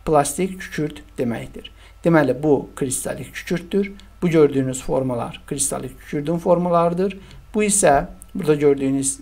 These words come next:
hissədə isə plastik kükürdün alınması göstərilmişdir və plastik kükürt rezin kimi dartıla bilir. Bunun da səbəbi o idi ki, bu gördüyünüz halqalar açılır və yerdə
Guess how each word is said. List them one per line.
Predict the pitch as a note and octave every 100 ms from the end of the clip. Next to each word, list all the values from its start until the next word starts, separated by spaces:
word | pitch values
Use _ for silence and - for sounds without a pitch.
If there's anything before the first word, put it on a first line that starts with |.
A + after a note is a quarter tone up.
| -
hissədə | - F2+ F#2+ C#3+
isə | C#3+ F#3 F#3 - - -
plastik | D#3+ C#3 - -
kükürdün | - - C3+ B2 C3+ -
alınması | C3+ B2 B2 -
göstərilmişdir | D#3+ D#3+ F#3 E3+ F3 F#3 F#3 G#3+ - - - F3+
və | -
plastik | D#3+ C#3+ - G3
kükürt | - - F#3 F#3 - -
rezin | D#3+ D3+ D#3
kimi | D3+ C#3+ B2
dartıla | C3+ C3+ F3+ F3+
bilir. | F#3+ G3
Bunun | G3 E3
da | D3+
səbəbi | C3+ - C#3 C3
o | C3+
idi | D3+ E3+
ki, | - A3 A3 - - -
bu | F3 F3
gördüyünüz | D#3+ C#3 C3+ B2+ A#2+ - - - - -
halqalar | D#3 D3 C#3 B2 A#2+
açılır | - C3 E3+ F3+ G#3 - - -
və | C#3
yerdə | C3+ C3 C3+